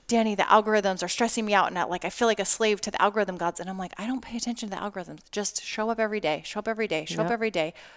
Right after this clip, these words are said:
Speaker 1: Comment back to people. Keep doing stories. Stories are key. Post every day, post every day, post every day. Just be consistent." That's the best tip I could give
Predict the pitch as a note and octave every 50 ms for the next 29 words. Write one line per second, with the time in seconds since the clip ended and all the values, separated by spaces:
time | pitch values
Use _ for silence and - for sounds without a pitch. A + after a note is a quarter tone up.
0 | - - _ - - - A#3 B3 A#3 G#3 G#3+ G3 - - G3 - F#3 F3+ - F3
1 | F3 E3+ - - _ - - B3 A3 - A#3+ A#3+ A#3 - - - F#3 D#3+ D3 D3
2 | D3 D#3+ - - - _ _ - _ _ _ _ _ _ _ _ _ _ _ -
3 | - - - A3 A3 A#3 A#3+ A#3+ A3 A#3 A3+ - - E3+ D#3+ D#3+ E3 - - -
4 | _ _ _ _ _ - - - - _ _ _ - - - - - - B3+ C4+
5 | B3 - B3+ B3 B3 G#3+ F3+ E3+ F3 - G3+ A3 A3 C4 B3 A#3 F#3 E3 E3+ -
6 | F3+ F3+ - G3 F#3+ F3+ E3 D3 - _ - G#3+ F#3+ - - F3+ - E3+ D#3 -
7 | D3+ - - - - - F3+ F#3+ F#3 - - - - - G3 F#3+ F#3 F3+ - -
8 | G3 F#3+ G#3 - - - - - A3+ - - - F3+ - - F3+ - F3+ F3 -